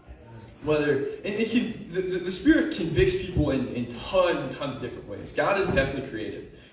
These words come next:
and He knows, He knows how, how to get to you. Whether it's simply reading your Bible and, and you come across something, examining your own life, and you're like, "Wow, I'm definitely not doing that."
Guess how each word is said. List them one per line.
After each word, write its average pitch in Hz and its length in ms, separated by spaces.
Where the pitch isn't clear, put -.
and 117 140
He 151 100
knows, 135 360
He 139 80
knows 135 340
how, 117 220
how 120 200
to 117 100
get 110 240
to - 120
you. - 100
Whether 165 220
it's 151 140
simply 170 440
reading 180 260
your 185 120
Bible 190 560
and, 135 180
and 131 240
you 131 80
come 170 200
across 170 320
something, 170 340
examining 165 400
your 156 160
own 156 200
life, 156 200
and - 100
you're - 100
like, - 140
"Wow, - 200
I'm 117 180
definitely 98 280
not 92 100
doing 90 140
that." - 300